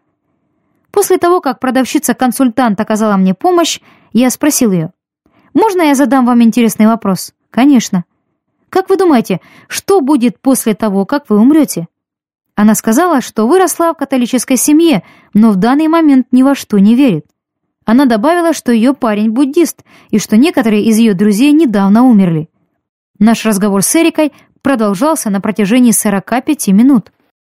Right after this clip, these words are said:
В конце она сказала: "В прошлом некоторые люди рассказывали мне о Боге. Они просто говорили, что если я не приму Иисуса, то после смерти попаду в ад. Вы же объяснили мне, почему я нуждаюсь в нём".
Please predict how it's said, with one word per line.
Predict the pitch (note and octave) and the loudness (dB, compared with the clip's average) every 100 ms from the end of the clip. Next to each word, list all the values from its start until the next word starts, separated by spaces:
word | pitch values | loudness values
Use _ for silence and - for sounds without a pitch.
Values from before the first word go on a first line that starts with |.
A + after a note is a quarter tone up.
| _ _ | _ _
В | _ | _
конце | - A#3 G#3+ F#4+ | -2 -2 0 0
она | B3 A#3+ | 2 0
сказала: | - G#3 G3+ F#3 F3+ - _ _ _ _ _ | -2 -2 0 0 -2 -4 _ _ _ _ _
"В | - | -8
прошлом | - F#4 - A#3 G#3+ | -2 -2 -2 -2 0
некоторые | D4+ D#4 D4 D4 | 0 -2 0 0
люди | C#4 C#4 | 2 2
рассказывали | D4 D4 - F#4 C#4+ G3+ G3 | 2 0 0 -2 0 0 2
мне | G3 G3+ | 2 2
о | G3+ | 2
Боге. | A#3 F3+ E3 - _ _ _ _ - | 0 -2 -6 -10 _ _ _ _ -2
Они | E4+ | 0
просто | G4 G#4 - D4+ | 2 0 0 -2
говорили, | D4+ D#4+ E4+ C4 | 0 0 2 0
что | - - | 0 -2
если | B3+ C#4+ - | 0 0 0
я | C4 C4 | 2 4
не | C4 | 2
приму | C#4 D#4+ G4+ | 0 0 0
Иисуса, | D#4 - G#3 - | -2 -2 -4 -2
то | F#3 A3 | -4 -4
после | G3+ A#3 C#4+ | -2 -2 -2
смерти | - G4 F#4+ - | -2 0 0 -2
попаду | G#3+ G#3 G#3+ A#3 | -6 -4 -2 -2
в | G3+ | -2
ад. | F3 D#3 _ _ _ _ _ _ | -4 -8 _ _ _ _ _ _
Вы | F#3+ D#4+ | 0 2
же | B3+ | 0
объяснили | G3+ A3+ - D#4+ C#4+ | 0 0 0 2 4
мне, | B3+ D4+ D4+ - _ _ | 4 2 0 -4 _ _
почему | B3 - B3 C#4 | -6 0 2 2
я | C#4 | 4
нуждаюсь | C#4+ B3+ E4 D4 - | 2 2 0 0 0
в | |
нём". | G#3 F3+ | 2 0